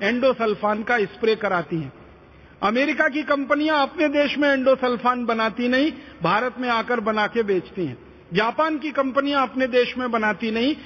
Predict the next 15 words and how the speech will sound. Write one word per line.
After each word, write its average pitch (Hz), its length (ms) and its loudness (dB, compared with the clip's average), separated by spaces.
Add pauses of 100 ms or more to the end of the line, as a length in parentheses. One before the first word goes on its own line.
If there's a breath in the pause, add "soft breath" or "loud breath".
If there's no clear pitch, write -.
(180 loud breath)
भारत 214 360 0
में 277 80 -4
आकर 247 280 0
बनाकर 214 440 0
बेचती 196 420 0
हैं। 123 100 -6 (320 loud breath)
यूरोप 277 420 6
की 330 100 2
कंपनियां 294 520 0
एंडोसल्फान 262 680 2
अपने 254 240 -2
देश 226 300 2
में 233 140 0
बनाती 202 420 0
नहीं, 226 240 0